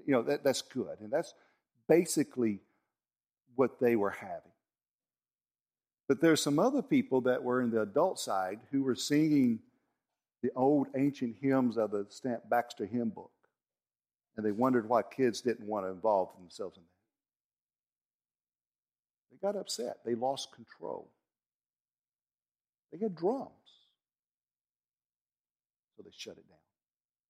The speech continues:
God was doing something over here. But because they couldn't control it, they shut it down. That does happen in church,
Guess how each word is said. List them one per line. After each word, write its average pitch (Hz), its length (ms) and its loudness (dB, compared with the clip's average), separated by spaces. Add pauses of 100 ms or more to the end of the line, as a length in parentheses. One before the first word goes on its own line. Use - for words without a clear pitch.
(2250)
God 160 220 -6
was 113 140 0
doing 143 420 -2
something 101 440 -8
over 90 280 -6 (100)
here. 120 80 -20 (1600)
But - 100 -12
because 104 320 -6
they 110 80 -4
couldn't 101 280 -8
control 101 540 -6
it, 90 80 -20 (1120)
they 107 60 -16
shut 92 220 -6
it - 180 -20
down. - 100 -20 (3250)
That 160 120 -8
does 190 220 0
happen 180 340 -14
in 90 260 -20
church, 90 200 -12